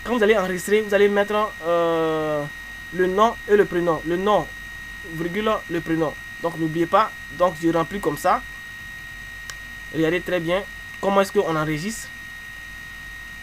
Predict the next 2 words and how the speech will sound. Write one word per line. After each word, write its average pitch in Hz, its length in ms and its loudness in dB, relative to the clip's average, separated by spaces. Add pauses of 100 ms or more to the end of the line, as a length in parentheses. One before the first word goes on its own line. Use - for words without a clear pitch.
(280)
Enregistrer. 165 680 0 (4000)
Ok, 156 240 -6